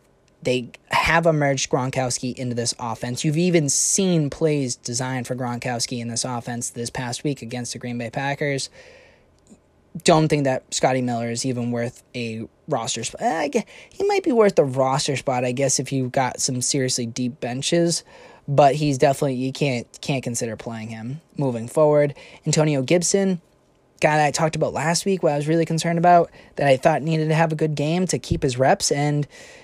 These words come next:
didn't play that great. He finished with nine point five fantasy points, R B twenty-two on the afternoon,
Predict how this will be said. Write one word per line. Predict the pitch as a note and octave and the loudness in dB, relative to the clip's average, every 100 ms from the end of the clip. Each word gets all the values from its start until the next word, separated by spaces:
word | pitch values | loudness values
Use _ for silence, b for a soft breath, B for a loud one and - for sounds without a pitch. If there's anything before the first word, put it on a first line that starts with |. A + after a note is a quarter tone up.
| B | B
didn't | - F3 G3 | 0 2 4
play | G#3 | 4
that | G3+ G3 | 4 4
great. | G#3+ F3 - _ _ _ _ _ _ _ _ _ _ | 2 2 -2 _ _ _ _ _ _ _ _ _ _
He | - E3 D#3 D3+ D3 | -2 2 4 4 2
finished | C3 E3 D#3+ - | 2 2 2 2
with | |
nine | C#3+ D3 | 0 0
point | D3 D3 | 0 -2
five | D3 C#3+ | 0 0
fantasy | D3 C#3+ D#3+ | 0 -2 -2
points, | D3+ C#3+ C#3+ C3+ - | -2 -2 -2 -2 -4
R | C#3+ | -4
B | C3+ | -4
twenty-two | C3 C#3 B2+ - D3 | -4 -6 -6 -4 -2
on | C#3 | -2
the | C3 | -2
afternoon, | B2+ - C3+ C3 B2+ B2 | -4 -4 -4 -2 -2 -4